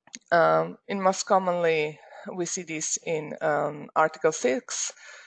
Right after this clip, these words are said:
when we say the data can be collected when we have a consent,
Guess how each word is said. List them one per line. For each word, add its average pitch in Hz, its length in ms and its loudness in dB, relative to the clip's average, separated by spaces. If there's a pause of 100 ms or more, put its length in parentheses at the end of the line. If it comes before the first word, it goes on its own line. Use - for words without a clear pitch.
(180)
when 190 180 4
we 180 80 0
say 165 280 4
the 165 120 -4
data 165 280 2
can 185 320 2
be 185 300 -4
collected 165 540 2
when 156 240 2
we 151 100 -6
have 151 200 0
a 151 40 -6
consent, 220 680 0